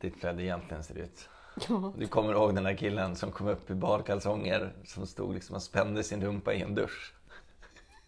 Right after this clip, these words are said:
Speaker 2: Gud vad han hittar på nu. Men vi låter han få fortsätta försöka. Okej, bring it.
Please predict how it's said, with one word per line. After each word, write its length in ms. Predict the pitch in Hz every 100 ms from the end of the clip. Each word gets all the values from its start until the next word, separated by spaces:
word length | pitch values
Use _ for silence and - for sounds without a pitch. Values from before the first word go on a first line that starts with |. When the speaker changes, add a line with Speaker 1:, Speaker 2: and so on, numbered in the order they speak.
| - - -
Speaker 2:
Gud 180 | 220 180
vad 100 | 180
han 140 | 180
hittar 180 | 180 185
på 200 | - 175
nu. 160 | 165 180 - - - 740 622 -
Men 280 | - 196 220 - 214
vi 60 |
låter 280 | 254 285 202
han 80 | 180
få 100 | 180
fortsätta 420 | - - 180 156
försöka. 500 | 170 175 147 135 139
Okej, 380 | 285 160 139 170 - -
bring 280 | 185 180
it. 120 | 135